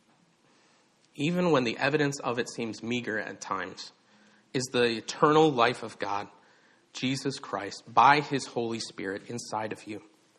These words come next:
We cannot earn eternal life. It is a gift. And it's not just a gift to be experienced sometime in the future when we either pass or when he returns.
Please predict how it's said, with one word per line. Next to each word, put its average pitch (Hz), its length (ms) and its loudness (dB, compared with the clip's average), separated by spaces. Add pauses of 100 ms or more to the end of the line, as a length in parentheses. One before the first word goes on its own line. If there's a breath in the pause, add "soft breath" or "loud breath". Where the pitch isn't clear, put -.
(600)
We 139 140 4
cannot 139 500 6
earn 135 420 6 (300 loud breath)
eternal 131 360 6
life. 123 280 6
It 120 80 0
is 120 120 0
a 117 60 -8
gift. - 460 -4 (640 soft breath)
And 143 140 6
it's 143 160 4
not 165 300 10
just 170 240 2
a 151 40 4
gift 143 420 2
to 143 60 -8
be 127 140 0
experienced 147 1120 0
sometime 139 1080 2
in 117 140 -4
the 113 60 0
future 143 540 4
when 117 280 0
we 117 100 -2
either 117 300 -2
pass 151 560 4 (380 loud breath)
or 120 100 6
when 120 240 4
he 143 220 0
returns. 123 680 2